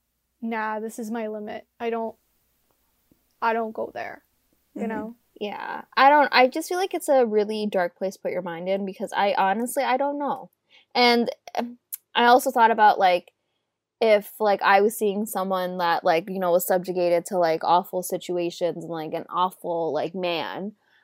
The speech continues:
Speaker 3: um, would I be the person to go help them? I don't know. Like, I would, I would want to say yes. I want, like, I could not see someone in pain. Like, even to this day, I can't see people in pain. I can't see people, like, obviously being, you know,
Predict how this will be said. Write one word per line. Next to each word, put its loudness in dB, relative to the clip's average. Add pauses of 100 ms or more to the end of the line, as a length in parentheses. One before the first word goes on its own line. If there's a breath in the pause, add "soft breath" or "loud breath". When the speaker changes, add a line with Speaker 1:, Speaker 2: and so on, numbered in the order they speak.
(140)
Speaker 3:
um, -2 (320)
would 0
I 8
be -2
the -4
person -4
to -4
go 2
help -4
them? -2 (120)
I -4
don't -6
know. -6 (800)
Like, 0
I 10
would, 10 (160)
I 10
would 10
want 2
to 0
say 4
yes. 0
I 4
want, 0 (140)
like, 0
I 4
could -2
not 0
see -4
someone -2
in -4
pain. -2 (300 loud breath)
Like, 4
even 4
to -2
this 0
day, 4
I 2
can't -6
see -4
people -4
in 0
pain. -4
I -2
can't -8
see -8
people, -6
like, 0
obviously -2
being, -2 (520)
you -2
know, -2